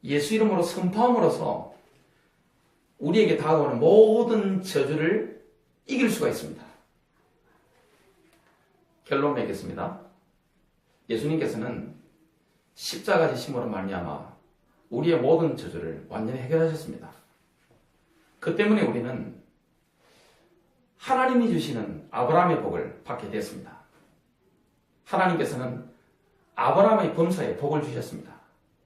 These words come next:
아브라함은 모든 것에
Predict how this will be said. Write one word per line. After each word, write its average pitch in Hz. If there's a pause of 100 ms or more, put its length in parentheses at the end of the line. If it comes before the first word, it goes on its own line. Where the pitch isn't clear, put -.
(920)
아브라함은 156 (240)
모든 226
것에 -